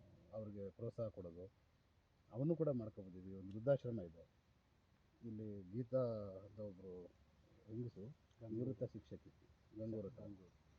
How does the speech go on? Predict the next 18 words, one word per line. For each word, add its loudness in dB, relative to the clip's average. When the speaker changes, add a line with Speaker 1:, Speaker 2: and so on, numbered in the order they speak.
Speaker 1:
ಅವರು 2
ರಿಟೈರ್ಡ್ 4
ಆದ್ಮೇಲೆ 4
ಬಂದಂಥ 0
ದುಡ್ಡಲ್ಲಿ 4
ಇವತ್ತು 0
ವೃದ್ಧಾಶ್ರಮ -4
ನಡೆಸ್ತಾರೆ. -14
ಆ -8
ಪೆ-, -6
ಪೆ-, -4
ಪೆನ್ಷನಲ್ಲಿ 0
ಮಾಡ್ತಾರೆ. -8
ಅವ್ರಿಗೆ 4
ಹೋಗಿ 6
ತೋಟನೂ 6
ಕೂಡ 6
ಮಾಡ್ಕೊಟ್ಟಿದ್ದೀವಿ. -2